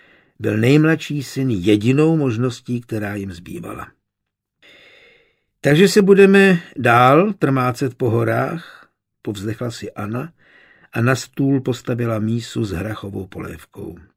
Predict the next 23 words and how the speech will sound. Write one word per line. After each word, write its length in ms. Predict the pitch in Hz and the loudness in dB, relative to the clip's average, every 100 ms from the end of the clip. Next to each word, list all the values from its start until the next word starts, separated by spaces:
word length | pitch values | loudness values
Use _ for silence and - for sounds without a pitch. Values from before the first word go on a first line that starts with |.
| _ | _
Ještě 340 | 104 - - | -12 -12 -16
se 180 | - 95 | -16 -16
z 80 | 87 | -16
ní 120 | 87 | -20
kouřilo. 540 | - - - - 85 - _ _ _ _ _ _ _ _ _ _ _ _ | -16 -16 -16 -16 -18 -20 _ _ _ _ _ _ _ _ _ _ _ _
Oba 240 | - 160 175 | 0 0 0
se 160 | - | -4
pokřižovali, 920 | - 120 - 147 135 131 127 123 123 120 _ - | -10 -12 -8 -6 -4 -2 -2 -2 -4 -8 _ -12
pak 480 | 135 120 - - - | -10 -10 -20 -20 -14
do 200 | 110 107 | -8 -6
rukou 360 | 113 113 113 110 | -6 -6 -8 -6
uchopili 600 | - - 101 - 98 95 | -8 -10 -12 -10 -12 -12
dřevěné 540 | 92 95 92 92 - | -12 -12 -12 -14 -16
lžíce 480 | 82 98 113 - 107 | -14 -14 -14 -12 -14
a 120 | - | -12
dali 240 | 101 131 151 | -8 -6 -6
se 160 | - | -10
mlčky 340 | 98 101 - 104 | -14 -14 -14 -16
do 120 | - | -12
jídla, 460 | 98 104 110 113 117 _ _ _ - | -10 -8 -6 -8 -8 _ _ _ -4
ponoření 600 | 131 147 131 135 127 123 | 0 2 0 -2 -2 -4
do 140 | 113 | -6
svých 580 | - 104 101 107 - - | -8 -10 -10 -12 -14 -20